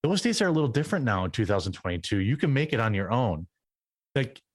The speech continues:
and people laugh about this, but it's really true. Like, Kid Rock,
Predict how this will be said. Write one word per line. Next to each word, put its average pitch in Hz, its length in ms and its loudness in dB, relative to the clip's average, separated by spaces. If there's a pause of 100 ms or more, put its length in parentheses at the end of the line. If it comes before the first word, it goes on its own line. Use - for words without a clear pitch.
(260)
and 147 120 0
people 180 280 0
laugh 117 320 2
about 120 200 0
this, 110 160 0
but 117 140 0
it's 113 160 -4
really 117 220 2
true. 127 260 0
Like, 90 160 -4
Kid 156 260 -2
Rock, 101 460 0